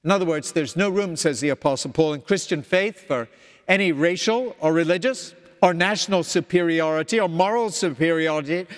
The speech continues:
superiority, any sense of superiority of any kind. Paul's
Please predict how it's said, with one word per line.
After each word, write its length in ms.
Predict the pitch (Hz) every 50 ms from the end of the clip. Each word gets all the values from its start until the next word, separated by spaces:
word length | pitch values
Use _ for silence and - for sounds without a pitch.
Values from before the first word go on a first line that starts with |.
| - - -
superiority, 840 | - 175 170 - 190 196 180 175 170 165 160 156 165 165 165 175
any 160 | 185 214 262 254
sense 260 | - 214 202 165 165
of 80 | 165
superiority 880 | 147 - - 170 135 - 180 185 180 180 180 180 185 202 202 180 - 202
of 100 | 185 190
any 200 | 214 240 233 -
kind. 420 | - 240 269 285 294 285 240 143 113 - - - _ _ _ _ _ _ _ _ _ _ _ _ _ _ _ _ _ _ _ _ _ _ _ _ -
Paul's 460 | - 151 156 151 135 - - - -